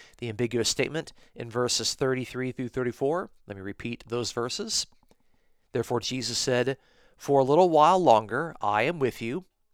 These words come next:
then I go to him who sent me. You will seek me and will not find me, and where I am, you cannot come."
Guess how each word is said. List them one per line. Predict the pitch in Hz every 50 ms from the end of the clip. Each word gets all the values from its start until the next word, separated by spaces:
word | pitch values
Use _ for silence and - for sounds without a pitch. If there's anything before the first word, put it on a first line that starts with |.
| _ _ _ _ _ -
then | 120 139 170 190
I | 165 143
go | 131 - 127 127 127
to | 123 - 120
him | 101 95 117 113 113 117 117 110 -
who | - 98 95
sent | - - - 175 -
me. | 165 180 185 196 185 _ _ _ _ _ _ _ _ _ _ _ _ _ _ _
You | 143 147
will | 135 143 135
seek | - - - 151 147 -
me | 151 156 151 147 147 143 - - - _ _ _ _ _
and | - - 127 123 127 127 113 104
will | 110 117 113 113
not | 101 101 98 - -
find | - - 160 170 170 165 160
me, | 165 165 165 160 - _ _ _ _ _ _ _ -
and | 117 117
where | 110 117 117 120 117
I | 117 117 117
am, | 117 110 110 110 110 110 110 110 110 _ _
you | 110 113 110
cannot | - - - 98 92 85 92 92 - - - -
come." | - - 95 - - -